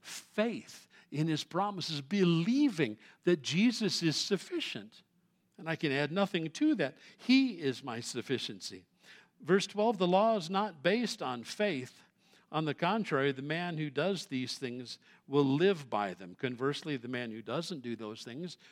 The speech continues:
will die by them." Verse thirteen, "Christ redeemed us from the curse of the law by becoming a curse for us. For it is written, 'Cursed is everyone who is hung on a tree.'"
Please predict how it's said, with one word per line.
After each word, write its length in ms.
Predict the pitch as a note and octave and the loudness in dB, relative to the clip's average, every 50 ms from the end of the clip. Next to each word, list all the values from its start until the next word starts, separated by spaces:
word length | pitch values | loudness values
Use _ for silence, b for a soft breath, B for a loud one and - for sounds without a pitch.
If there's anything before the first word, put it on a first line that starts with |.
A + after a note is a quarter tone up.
| B B B | B B B
will 200 | C#3 D3 D3 C#3+ | -4 -4 -4 -4
die 480 | B2+ A2+ B2+ B2+ D#3 F#3+ F#3+ - D#2+ - - - _ _ - | -4 -6 -6 -6 -6 -10 -14 -14 -16 -18 -20 -20 _ _ -16
by 300 | G2 - F#2+ F2+ E2+ F2 | -12 -12 -10 -12 -12 -14
them." 220 | E2+ D#2+ D#2 D#2+ _ _ _ _ _ _ _ b b b b b b b | -16 -20 -20 -20 _ _ _ _ _ _ _ b b b b b b b
Verse 200 | C3+ C3 B2+ - | -6 -4 -4 -2
thirteen, 520 | - C#3 C3 A#2+ - - C#3+ C#3 B2+ A2+ - b b b b b b | 0 0 -2 0 0 -2 -2 -2 -2 -4 -8 b b b b b b
"Christ 500 | - - D#3 D3+ D#3+ D#3+ - - - - - | -6 -4 -2 -2 -2 -2 -6 -8 -14 -16 -12
redeemed 680 | D#3+ C3 C#3+ C#3 C3 A#2 B2 E3+ F3+ F3+ E3 D3 B2 A#2 | -8 -6 -6 -6 -6 -8 -6 -4 -4 -2 -4 -4 -4 -6
us 120 | A2+ - | -6 -8
from 260 | - - D3 C3 B2+ | -8 -6 -6 -4 -4
the 80 | B2 A#2 | -4 -8
curse 420 | - - - E3 E3 - - - | -8 -2 0 0 0 0 0 -4
of 120 | D3+ B2 A#2 | -6 -4 -4
the 80 | B2+ | -4
law 300 | B2 C3 C3+ B2 A#2 B2+ | -2 -2 -2 -2 -4 -6
by 220 | B2+ A#2+ C3 B2 A#2+ | -6 -4 -4 -4 -4
becoming 680 | A#2+ C3 B2 - - - - F#3+ G3 F3+ B2+ A2+ A#2+ - b b b b b b | -6 -8 -10 -10 -10 -8 -6 -4 -4 -4 -6 -8 -10 -12 b b b b b b
a 100 | C#3+ A#2+ | -16 -16
curse 580 | - - - E3+ E3 D3+ D3 C3+ - - - - | -14 -8 -2 0 0 0 0 -2 -4 -10 -12 -14
for 400 | - - F#3+ G#3+ B3+ G#3+ C3 G#2 | -10 -6 -4 -2 0 0 -2 -2
us. 260 | G2+ - - - - b b b b b | -4 -8 -14 -16 -16 b b b b b
For 240 | b - D#3+ D#3+ D#3+ | b -6 -2 2 2
it 120 | D#3 C#3+ C#3+ | 2 2 2
is 220 | D3 C#3 A#2+ C3 | 0 -2 -2 -4
written, 400 | C#3+ E3 F3 E3+ C#3+ D3+ E3 F#3+ - _ _ b b b b | -2 -2 -2 -2 -2 -6 -8 -8 -10 _ _ b b b b
'Cursed 340 | - F3 F#3 G3 F3+ - G3 | 0 2 2 2 2 2 0
is 340 | F3 E3 D#3 C#3+ B2+ A#2 | 0 2 2 -2 -2 -4
everyone 640 | - F3 D#3+ F3 F3+ G3+ G#3 G3 F#3 F#3 F#3 F#3 F3+ | -4 -2 -2 -2 0 0 -2 -2 -4 -4 -6 -6 -4
who 200 | E3 E3 E3 D3 | -4 -2 -2 -2
is 140 | A#2+ A#2+ - | -4 -4 -6
hung 380 | - - D3 D#3 D#3+ E3 E3 E3+ | -6 -4 -4 -2 -4 -4 -10 -12
on 280 | C#3+ C3+ C3+ C#3+ D3 | -10 -8 -8 -6 -6
a 100 | C#3+ C3+ | -8 -10
tree.'" 460 | A#2+ - - - G3+ G3 C#3 G2+ F#2+ | -10 -10 -10 -8 -8 -8 -8 -8 -10